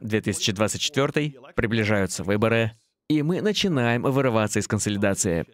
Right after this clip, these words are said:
У нас на руках абсолютно тот же сетап и те же самые события. Выборы, консолидация, прорыв. После чего мы переваливаем за нисходящий вверх. Выборы, консолидация, прорыв до нисходящего верха. Так что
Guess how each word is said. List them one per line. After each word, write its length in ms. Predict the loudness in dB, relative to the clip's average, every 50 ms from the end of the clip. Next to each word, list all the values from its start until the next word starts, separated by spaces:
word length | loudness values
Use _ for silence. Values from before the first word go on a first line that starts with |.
| _ _ _
У 80 | -2 0
нас 260 | 0 0 0 -2 -2
на 100 | -2 -2
руках 260 | 0 0 0 -2 -2
абсолютно 680 | -2 -2 -2 -2 0 -2 0 2 2 0 0 0 -2 0
тот 200 | 0 0 0 0
же 80 | -2
сетап 460 | -2 -2 -2 -2 0 -2 -2 -2 -4 -8 _ _
и 220 | -2 -2 -2 -2 -4 -8 _
те 240 | -4 -2 0 0 0
же 160 | 0 -2 -4
самые 420 | -4 -2 0 0 0 0 0 -2 -2
события. 600 | -2 -2 -2 -2 -2 -2 -2 -2 -2 -4 -6 -8 -14 _ _ _ _ -10 -6
Выборы, 640 | -2 0 0 0 2 2 2 2 2 2 0 -2 -4 _ -4
консолидация, 960 | -4 -2 -2 0 0 0 0 2 0 0 0 0 0 0 0 0 0 -2 -6 _ _ _ _ -10
прорыв. 560 | -8 -4 -2 -2 0 0 0 -2 -4 -8 -14 -20 _ _ _
После 220 | -6 -4 -2 -2 -4
чего 260 | -2 -2 -2 -2 -2
мы 100 | 0 0
переваливаем 680 | 0 0 0 2 2 2 2 2 2 0 0 0 0
за 120 | 0 -2
нисходящий 520 | -2 -2 -2 -2 -2 -2 -2 -2 -4 -2 -2
вверх. 220 | -2 -2 -4 -6 -10 -12
Выборы, 480 | -6 -4 -2 0 0 0 0 0 -2 -2 -2
консолидация, 880 | -2 -2 -2 -2 -2 -2 -2 0 0 2 0 0 0 0 0 0 0 0
прорыв 560 | -2 -2 -2 0 0 0 0 0 -2 -2 -6 -14 _
до 300 | -6 -2 0 0 0 0 -2
нисходящего 760 | -2 -2 -2 -2 -2 -2 0 0 0 0 0 0 -2 0 0
верха. 440 | 0 0 -2 -2 -4 -6 -8 -8 -10 _ _ _ _ _ _ _ _ 0
Так 160 | 0 0 -2
что 460 | -6 -6 -4 -2 0 0 0 -2 -6